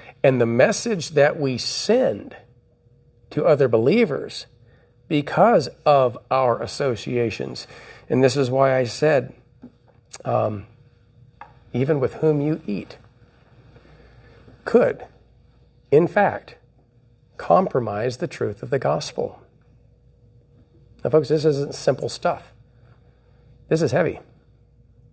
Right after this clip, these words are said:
This truly is the meat of the word. Far easier. Oh, yeah, far easier to say, "Hey, there's, it's no big deal." And again, that's done all the time in Christianity today. But what happens?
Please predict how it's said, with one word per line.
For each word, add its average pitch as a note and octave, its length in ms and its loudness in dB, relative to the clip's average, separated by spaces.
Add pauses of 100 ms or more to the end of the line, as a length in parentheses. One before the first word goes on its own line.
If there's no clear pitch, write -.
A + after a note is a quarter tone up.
(160)
This B2+ 140 -2
truly D#3 380 2
is C3 160 2
the B2+ 80 -4
meat C3+ 200 0
of A#2+ 80 0
the A2 80 -4
word. A#2 340 0 (2000)
Far D3+ 260 6
easier. F3 440 -2
Oh, G3+ 360 0 (840)
yeah, G3+ 300 -4 (440)
far F3+ 280 6
easier E3+ 240 -2
to D3 120 -4
say, D#3 220 4
"Hey, A3 140 2
there's, A3+ 240 2 (240)
it's - 140 -6
no D#4+ 100 6
big D#4 160 4
deal." C#4+ 420 0 (800)
And A#2 100 -4
again, F#3 240 2
that's E3+ 200 4
done C#3+ 200 2
all G3+ 300 4
the A#3+ 60 0
time G#3+ 440 -2 (280)
in G2 80 -10
Christianity C3+ 540 -2
today. D3+ 380 -4 (720)
But A#2+ 80 -2
what B2+ 140 4
happens? D3 520 0